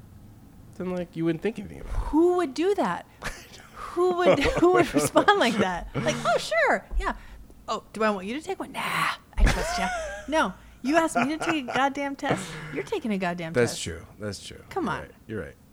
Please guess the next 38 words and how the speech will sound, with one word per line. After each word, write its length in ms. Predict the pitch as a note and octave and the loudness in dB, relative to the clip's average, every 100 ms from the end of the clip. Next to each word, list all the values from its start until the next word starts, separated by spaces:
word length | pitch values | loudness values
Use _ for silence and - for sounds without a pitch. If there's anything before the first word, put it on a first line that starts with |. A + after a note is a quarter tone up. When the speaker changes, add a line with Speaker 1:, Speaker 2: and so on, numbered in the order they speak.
| - - - - - - - | -20 -20 -20 -20 -20 -20 -18
Speaker 1:
Yeah. 200 | G2+ G#2+ - | -14 -14 -2
Speaker 2:
And 160 | A3+ A#3 | 0 2
then 100 | A3+ | 0
if 160 | G3+ | -2
you 200 | F#3+ A3+ | -2 0
ask 180 | A#3 - | 0 0
me 100 | G3 | -4
to 60 | G#3 | -4
take 200 | A3+ B3 | -8 -8
one 140 | B3 A3+ | -6 -4
and 140 | G3 | -2
then 120 | F#3+ - | -4 -6
I 100 | F3+ | -6
ask 240 | F#3+ - | -6 -6
you 80 | G3+ | -8
to 80 | G3 | -8
take 160 | G3+ G#3+ | -8 -6
one 80 | |
and 120 | F#3+ F#3 | -6 -6
you 80 | F#3+ | -8
say, 220 | F#3+ - - | -10 -14 -18
mm, 420 | G3 G#3+ G#3+ A3 A3 | -12 -8 -4 -2 0
Speaker 1:
Yeah, 240 | A2 G#2+ | 2 2
that's 160 | G#2+ - | 0 -2
not, 160 | F#2 | -6
that's 220 | G2 G2 | -4 -6
fucked 200 | - - | -10 -8
Speaker 2:
no, 320 | G3+ G3 G3 F#3+ | -4 -2 -2 -2
Speaker 1:
up. 100 | F#3+ | -4
Speaker 2:
but 120 | A3 | -2
let's 160 | A#3 | -2
Speaker 1:
Yeah, 60 | G3 | 0
you're 80 | G3+ | 0
Speaker 2:
hump 200 | D#4 A#3+ | 0 0
Speaker 1:
right. 40 | |
Speaker 2:
anyway. 420 | A#3+ C4+ G3+ F#3 F3 | -4 -4 -6 -6 -6
Speaker 1:
You're 120 | G2+ | -4
right. 140 | D2 | -6